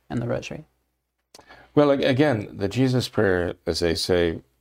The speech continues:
Speaker 2: historically, I think, took on more of a mantra,
Speaker 1: Yeah.
Speaker 2: uh, thing where it's repeated and repeated and repeated, almost mindlessly, just for the sound of the prayer, without real reflection on the meaning, right?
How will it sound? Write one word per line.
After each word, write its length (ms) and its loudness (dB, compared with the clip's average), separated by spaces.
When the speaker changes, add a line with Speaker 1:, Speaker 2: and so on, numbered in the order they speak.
Speaker 2:
historically, 760 0
I 40 0
think, 260 -12
took 220 0
on 160 0
more 220 0
of 80 -2
a 80 -8
mantra, 680 -6
Speaker 1:
Yeah. 100 -16
Speaker 2:
uh, 360 -6
thing 280 -2
where 180 2
it's 300 -6
repeated 600 2
and 80 -8
repeated 380 -2
and 80 -6
repeated, 560 -2
almost 400 2
mindlessly, 840 0
just 280 -2
for 100 -4
the 100 0
sound 460 2
of 100 -4
the 80 -10
prayer, 600 -2
without 520 2
real 720 0
reflection 640 -4
on 160 -8
the 60 -10
meaning, 400 -8
right? 180 -14